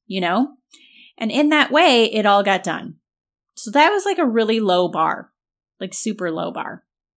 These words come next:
That's how I kind of trick my brain into showing up for things when I don't want to. And I say by showing up for things when I don't want to, the don't wanting to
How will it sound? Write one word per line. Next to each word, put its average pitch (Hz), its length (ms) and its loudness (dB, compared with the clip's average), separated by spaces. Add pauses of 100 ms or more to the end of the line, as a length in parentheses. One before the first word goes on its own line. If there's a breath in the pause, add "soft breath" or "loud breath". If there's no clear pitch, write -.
(340)
That's 254 400 0
how 311 240 2
I 208 640 2 (520)
kind 208 160 -4
of 180 80 -6
trick - 300 -10
my 170 140 -4
brain 175 480 -4
into 165 640 -6 (320)
showing 170 540 -6
up - 220 -8
for 151 120 -6
things - 460 -10
when 170 120 -8
I 156 100 -6
don't 165 200 -8
want - 300 -10
to. - 320 -12 (380)
And 226 200 -2 (160)
I 233 140 0
say 277 300 2
by 233 200 0
showing 208 320 -4
up 208 80 -12
for 240 100 -4
things 196 180 -4
when 185 100 -6
I 165 80 -4
don't 170 200 -4
want 165 300 -4
to, 247 260 0 (760 loud breath)
the 214 200 0
don't 254 360 2
wanting 220 560 0
to 330 420 0